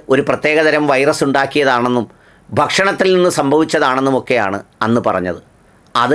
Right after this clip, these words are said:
കഴിഞ്ഞപ്പോൾ പിന്നീട് വയറിളക്കം തുടങ്ങി. വയറിളക്കത്തെ തുടർന്നാണ് ഫ്ലൈറ്റുകളിൽ ഡയപ്പർ എത്തിച്ചതും ഇസ്രയേലി ഡയപ്പർ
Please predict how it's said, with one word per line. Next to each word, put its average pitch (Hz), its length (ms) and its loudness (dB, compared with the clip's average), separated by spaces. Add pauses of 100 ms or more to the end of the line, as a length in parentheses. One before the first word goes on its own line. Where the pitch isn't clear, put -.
കഴിഞ്ഞപ്പോൾ 143 480 0 (560)
പിന്നീട് 135 440 2 (800)
വയറിളക്കം 165 560 2
തുടങ്ങി. 87 260 -4 (320)
വയറിളക്കത്തെ 190 640 0
തുടർന്നാണ് 170 500 2 (440)
ഫ്ലൈറ്റുകളിൽ 160 600 0 (280)
ഡയപ്പർ 160 420 0
എത്തിച്ചതും 120 420 -2 (520)
ഇസ്രയേലി 196 500 2 (300)
ഡയപ്പർ 170 360 0